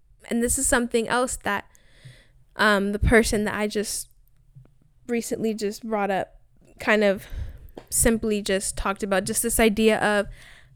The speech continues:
men. You have mothers, you have sisters, you have girlfriends, you have all these women in your life.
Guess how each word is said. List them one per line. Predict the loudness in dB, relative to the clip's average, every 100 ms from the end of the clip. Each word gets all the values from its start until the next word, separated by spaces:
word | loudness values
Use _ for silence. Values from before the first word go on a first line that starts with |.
| _
men. | -6 -2 0 0 -4 -6 -6 -6 -10 -20 _ _
You | -4
have | -2 0
mothers, | 4 4 4 0 -4 -10 -16 -20 -20 _
you | -4
have | -4
sisters, | -2 -4 -2 -4 -2 -4 -4
you | -4
have | -4
girlfriends, | -2 -2 0 -2 -4 -6 -10 -6
you | -4
have | -2 0 -2 -6 _ -20 -20 -20 _ _
all | 2 6 8 6 4 -2
these | -2 -2 -2
women | -2 0
in | -2
your | -2
life. | 0 0 -2 -4 -10 -18